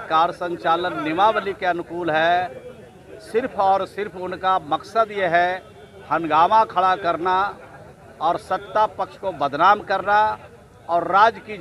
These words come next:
जनता को ये मैसेज देना चाहते हैं कि हम राज्य की जनता के लिए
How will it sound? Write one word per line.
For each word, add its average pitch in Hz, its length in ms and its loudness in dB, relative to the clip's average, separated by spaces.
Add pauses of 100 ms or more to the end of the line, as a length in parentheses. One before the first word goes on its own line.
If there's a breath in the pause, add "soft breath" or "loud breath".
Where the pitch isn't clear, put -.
जनता 185 400 2
को 220 180 -8
ये 190 140 -2
मैसेज 180 500 2
देना 196 280 -2
चाहते 180 400 0
हैं 180 840 -6
कि 165 60 -4
हम 175 220 2
राज्य 190 380 6
की 196 220 -12
जनता 175 480 -2
के 196 160 -10
लिए 180 320 -6